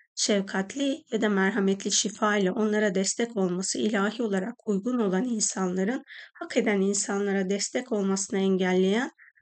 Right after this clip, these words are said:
insanlık planından arındırma iznim olan alanlara, yaratıcının izin verdiği koşulsuz sevgi şifasını izinli olduğum alanlara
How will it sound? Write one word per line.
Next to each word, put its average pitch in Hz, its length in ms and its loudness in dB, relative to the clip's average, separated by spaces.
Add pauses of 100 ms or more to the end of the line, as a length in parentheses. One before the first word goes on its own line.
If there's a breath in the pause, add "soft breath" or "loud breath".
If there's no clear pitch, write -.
(160)
insanlık 262 540 2
planından 190 600 2
arındırma 226 600 0
iznim 190 460 0
olan 226 440 0
alanlara, 185 600 0 (420 loud breath)
yaratıcının 214 720 2
izin 226 440 2
verdiği 180 460 0
koşulsuz 202 640 -4
sevgi 202 340 0
şifasını 190 840 -2 (420 loud breath)
izinli 247 460 2
olduğum 196 480 2
alanlara 202 720 0